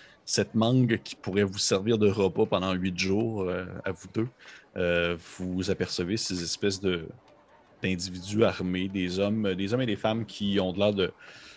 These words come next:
de, en provenance surtout des génassis. Souvent, c'est des génassis qui ont des, on va dire, des positions de force dans, dans la société, euh, dans l'Oasis, euh, qui s'approchent de vous. Euh, ils ont de l'air un peu, euh, de n'importe qui, là. Ça a pas l'air d'être des, des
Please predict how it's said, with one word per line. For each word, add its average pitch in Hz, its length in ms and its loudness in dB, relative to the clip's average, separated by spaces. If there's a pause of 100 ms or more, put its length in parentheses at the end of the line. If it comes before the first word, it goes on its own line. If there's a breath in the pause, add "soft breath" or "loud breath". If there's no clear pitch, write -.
(100)
de, - 180 -2
en 123 140 4
provenance 139 360 4
surtout 214 220 -2
des 190 140 4
génassis. 120 460 4
Souvent, 117 240 -2
c'est 113 180 -2
des 98 100 0
génassis 95 360 -2
qui - 100 -6
ont 92 80 -2
des, 87 200 -2 (360)
on 107 60 -6
va 87 80 -4
dire, 95 100 -10
des 98 100 -6
positions 92 400 -6
de 85 60 -14
force - 340 -4
dans, 85 340 -8
dans 85 120 -8
la 82 100 -10
société, 98 600 -4
euh, 90 240 -4 (200)
dans 90 100 -8
l'Oasis, 87 520 -6 (480 loud breath)
euh, 87 380 4
qui - 80 -10
s'approchent 110 400 0
de 123 80 4
vous. 110 460 0
Euh, 90 180 6
ils 95 200 0
ont 95 80 -2
de 92 60 -4
l'air 104 260 4
un 95 100 0
peu, 117 340 2
euh, 92 200 4 (420)
de 90 140 -6
n'importe 95 400 -4
qui, - 240 -14
là. 101 100 2
Ça 98 140 -2
a - 20 -2
pas 95 100 -2
l'air 98 140 2
d'être 92 160 2
des, 90 160 -4
des 87 240 -8